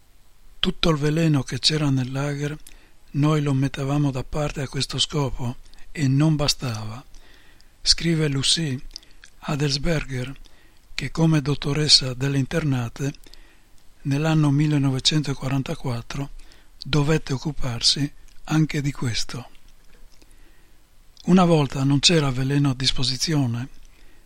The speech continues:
allora fu la stessa madre che soffocò il suo bambino appena nato. Era una polacca, una buona madre che amava i propri figli sopra ogni cosa. Aveva nascosti a casa tre bambini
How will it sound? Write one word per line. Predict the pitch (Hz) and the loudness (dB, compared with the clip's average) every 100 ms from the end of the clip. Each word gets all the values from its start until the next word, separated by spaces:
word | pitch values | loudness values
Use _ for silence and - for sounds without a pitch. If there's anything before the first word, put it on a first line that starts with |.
| - | -10
allora | 147 143 170 160 | -2 2 4 2
fu | - 160 | 0 -2
la | 139 | -2
stessa | - 151 - 139 | 0 4 4 4
madre | 156 151 127 131 - - - - - | 2 0 -2 -4 -6 -10 -20 -20 -14
che | - | 0
soffocò | 160 160 139 127 - 156 | 4 4 2 -4 -2 2
il | |
suo | - 139 | 2 2
bambino | 135 131 156 147 | 0 0 2 2
appena | 131 139 135 | 2 0 2
nato. | 139 147 120 - 123 - - - - - - | 2 0 -2 -4 -6 -8 -14 -20 -20 -20 -16
Era | - 156 156 | -4 0 4
una | 143 | 2
polacca, | - 143 165 139 - 139 | 0 -2 -2 -4 -6 -8
una | 131 127 123 135 - - - | -4 -2 -2 -6 -10 -10 -6
buona | 143 143 139 | 2 4 6
madre | 143 160 127 127 131 - - - - | 4 2 0 -4 -6 -10 -20 -20 -10
che | - | -2
amava | 135 147 147 | 2 2 2
i | 139 | 0
propri | 139 131 135 | 0 -2 -6
figli | - 170 139 120 120 - - - | -4 -2 -2 -4 -8 -12 -18 -8
sopra | - - 151 143 | 0 2 6 6
ogni | 139 131 | 6 2
cosa. | - 156 127 123 123 143 - - - - - | 0 -2 -2 -4 -8 -10 -18 -20 -20 -20 -14
Aveva | 143 151 165 | -4 0 2
nascosti | 143 139 - 156 - | 4 2 2 -2 -2
a | 143 | -6
casa | - 151 147 | -4 -2 -2
tre | 139 143 | -2 -4
bambini | 131 131 127 160 127 123 | -2 -2 0 0 0 0